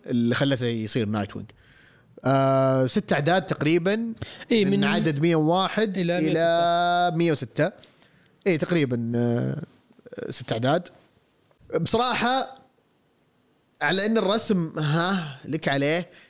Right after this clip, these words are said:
Speaker 1: آه، قبل ما نكمل، خلنا يعني نقول من اللي اشتغل عليه، إنه خصوصًا، آه، إنه في ناس، آه، زي تشاك ديكسون، آه، كان معاه كاتب، آه، اللي هو سكوت بيتي،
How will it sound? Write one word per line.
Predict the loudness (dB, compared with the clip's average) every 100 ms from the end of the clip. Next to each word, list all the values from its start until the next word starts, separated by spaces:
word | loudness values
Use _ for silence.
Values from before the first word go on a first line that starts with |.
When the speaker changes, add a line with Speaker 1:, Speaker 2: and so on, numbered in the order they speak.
| -4
Speaker 1:
آه، | 0
قبل | 2 0 0
ما | 0 0
نكمل، | 0 0 0
خلنا | 0 0 0 -2
يعني | -2
نقول | 0 2
من | 2 2
اللي | 2 2
اشتغل | -2 -4
عليه، | -4 -2
إنه | -4
خصوصًا، | -4 -4 -2 0 0
آه، | 0 0 -2 -4 -6 -12 -14 -8
إنه | -2
في | 0
ناس، | 0 -2 -6 -10
آه، | -10 -10 -12 -16 -20 _ -20 _ _ -14
زي | -4 -2 -2
تشاك | -4 -2
ديكسون، | -4 0 -2 -4 -12 _ _ _ _
آه، | -4 -2 0
كان | -2 -2
معاه | 0 -2 -2
كاتب، | 0 -2 -2 -6 -2
آه، | 0 0
اللي | 0 -2
هو | 0 0 0 0 0
سكوت | -2 -4 -6 -2
بيتي، | -2 0 -2